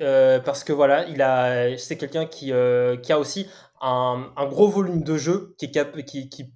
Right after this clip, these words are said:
qui peut vraiment jouer sur limite deux positions dans un même match, qui n'est pas dégueulasse techniquement.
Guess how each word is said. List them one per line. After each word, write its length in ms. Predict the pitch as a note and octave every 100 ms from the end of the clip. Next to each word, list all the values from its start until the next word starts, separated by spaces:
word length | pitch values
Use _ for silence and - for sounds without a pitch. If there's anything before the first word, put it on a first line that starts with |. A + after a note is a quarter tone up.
| _ _
qui 120 | B2+
peut 320 | - E3+ E3 E3+ _ -
vraiment 300 | C3 F3 G3
jouer 340 | C3 D3+ F3
sur 240 | F3 C3+ C3+
limite 380 | D3+ F#3 C3+
deux 140 | C3 F#3+
positions 680 | F#3+ D#3 D#3+ - F3+ F3+ _ -
dans 160 | B2+
un 80 | C#3
même 220 | C#3+ D3+
match, 320 | D#3 G3+ - - _ _ -
qui 120 | D#3
n'est 160 | D3
pas 300 | D3 A3+ A#3 _
dégueulasse 800 | B2+ C3 D#3 F#3 E3+ E3 F#3 -
techniquement. 640 | E3 E3 D3 D#3 F#3 -